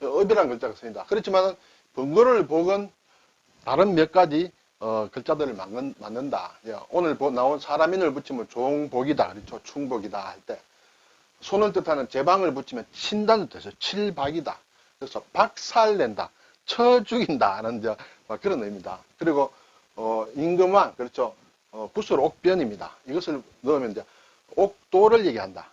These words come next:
가공하지 않은 옥, 그것을 박이라고 합니다. 박옥이라 하면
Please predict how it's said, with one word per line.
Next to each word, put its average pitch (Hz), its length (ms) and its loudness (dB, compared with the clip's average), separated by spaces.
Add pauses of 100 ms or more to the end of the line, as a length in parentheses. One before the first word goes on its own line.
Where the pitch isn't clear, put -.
가공하지 190 760 2
않은 147 360 2
옥, 139 240 -2 (200)
그것을 156 340 -4 (240)
박이라고 165 480 2
합니다. 101 260 -20 (100)
박옥이라 185 640 0
하면 127 220 -6